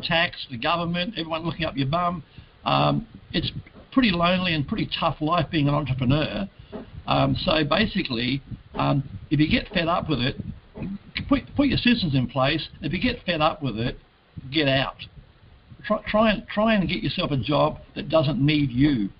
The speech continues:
right? Try and put your systems in place and, and do it, do it that way. That's the way,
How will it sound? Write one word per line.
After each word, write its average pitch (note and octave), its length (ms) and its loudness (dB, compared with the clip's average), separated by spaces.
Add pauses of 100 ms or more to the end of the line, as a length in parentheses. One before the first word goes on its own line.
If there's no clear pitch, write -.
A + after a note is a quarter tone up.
(640)
right? - 260 -4 (180)
Try G3 160 4
and F3 80 2
put F#3 120 -4
your A3 80 -2
systems G3+ 280 0
in B2+ 100 2
place C#3 420 0 (520)
and, - 140 -4 (100)
and C3 240 4 (440)
do E3 140 4
it, - 100 -8
do G3 140 6
it F3+ 80 -2
that C#3 200 2
way. - 120 -4
That's E3 140 0
the E3+ 80 0
way, - 120 2